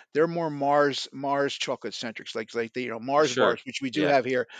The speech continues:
Speaker 1: but there's all different ones. And they have, and they ha-, they usually have them there that you can buy. Just like if you go to Japan, in the very back of the store, they have the Pokies and all those
Speaker 2: Yeah,
Speaker 1: kind of,
Speaker 2: yeah,
Speaker 1: the,
Speaker 2: yeah,
Speaker 1: all
Speaker 2: yeah.
Speaker 1: the Japanese chocolates. Well, you go there and you used to be able to get them there. That was, like, the only place, it's hard to get.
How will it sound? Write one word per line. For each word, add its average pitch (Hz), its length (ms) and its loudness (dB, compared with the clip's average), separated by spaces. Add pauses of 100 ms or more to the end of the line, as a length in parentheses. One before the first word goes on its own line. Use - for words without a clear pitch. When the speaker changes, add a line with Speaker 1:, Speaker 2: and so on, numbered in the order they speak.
(160)
Speaker 1:
but 135 100 -4
there's 143 140 2
all 151 160 6
different 139 320 0
ones. 120 160 -6 (260)
And 127 100 -8
they 156 120 6
have, 196 260 8
and 143 100 0
they 156 120 4
ha-, 214 240 4
they 165 100 0
usually 202 320 -2
have 220 300 4
them 156 180 -2
there 135 140 2
that 131 120 -2
you 151 60 -8
can 180 80 -6
buy. 160 100 6
Just 196 160 0
like 262 140 6
if 214 80 -2
you 220 60 -2
go 220 100 8
to 196 60 4
Japan, 180 500 4 (380)
in 156 100 -2
the 156 100 8
very 165 200 8
back 156 320 10
of 156 60 4
the 151 60 2
store, 151 300 0
they 143 100 2
have 139 220 2
the 127 80 -4
Pokies 139 640 -4
and 131 80 2
all 143 120 12
those - 140 6
Speaker 2:
Yeah, - 140 -8
Speaker 1:
kind 135 120 0
of, 131 40 8
Speaker 2:
yeah, 117 100 8
Speaker 1:
the, 95 80 4
Speaker 2:
yeah, 95 40 4
Speaker 1:
all 90 120 2
Speaker 2:
yeah. - 0 -
Speaker 1:
the 82 100 -6
Japanese 143 400 -2
chocolates. - 400 -8 (400)
Well, 180 140 4
you 175 140 0
go 208 200 6
there 202 500 8
and 147 120 -4
you 170 40 -4
used 180 120 -2
to 180 60 -10
be 190 100 2
able 156 140 -2
to 143 80 -10
get 214 260 4
them 131 180 -4
there. 110 160 -10
That 135 120 -2
was, 147 80 -4
like, 175 100 -4
the 208 80 -4
only 302 100 -2
place, - 320 -6
it's 175 120 -6
hard 349 180 0
to 254 80 -6
get. 226 280 2